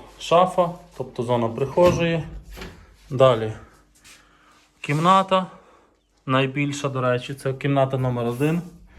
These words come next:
Далі прямо по курсу санвузол,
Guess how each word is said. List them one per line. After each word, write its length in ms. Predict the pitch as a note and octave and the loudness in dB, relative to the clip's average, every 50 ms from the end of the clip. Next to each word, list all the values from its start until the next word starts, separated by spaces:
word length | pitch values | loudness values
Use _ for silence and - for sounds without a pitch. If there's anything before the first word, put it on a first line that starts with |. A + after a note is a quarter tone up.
| - - - - - - - - - | -20 -18 -18 -14 -12 -12 -12 -12 -10
Далі 320 | - C3 C3+ C3 B2 A#2+ A2+ | 0 4 4 4 4 4 0
прямо 340 | - C#3 D3 D#3 D#3 D3+ C3+ | 0 2 2 2 2 0 0
по 120 | D3 C#3+ | 2 4
курсу 520 | - - C#3+ C3+ - - - C3 A#2+ A2+ - - - - - - - - - - _ _ _ _ _ _ - - _ _ - | 6 6 6 6 4 2 0 -4 -6 -6 -8 -12 -18 -20 -20 -20 -20 -20 -20 -20 _ _ _ _ _ _ -20 -20 _ _ -20
санвузол, 760 | - - C#3 C#3+ D3+ D3+ E3+ F#3+ F#3+ F#3+ G3 F#3+ F#3+ F#3+ F#3+ | -4 -2 0 0 0 0 2 2 2 4 4 4 4 2 0